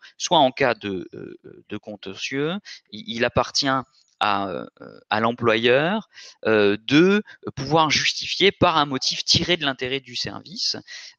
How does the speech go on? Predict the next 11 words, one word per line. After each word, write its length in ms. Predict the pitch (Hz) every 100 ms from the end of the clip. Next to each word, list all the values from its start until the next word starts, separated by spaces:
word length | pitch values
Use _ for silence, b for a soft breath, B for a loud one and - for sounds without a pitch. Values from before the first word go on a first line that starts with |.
| 113
euh, 400 | 113 107 101 98
le 160 | 117
refus 320 | 135 120 - 170
de 80 |
renouvellement 480 | 135 117 117 117 113
de 60 | 117
contrat, 340 | - 123 -
hein. 240 | 113 113 -
Donc 240 | 107 -
on 80 | 107
a 220 | 127 110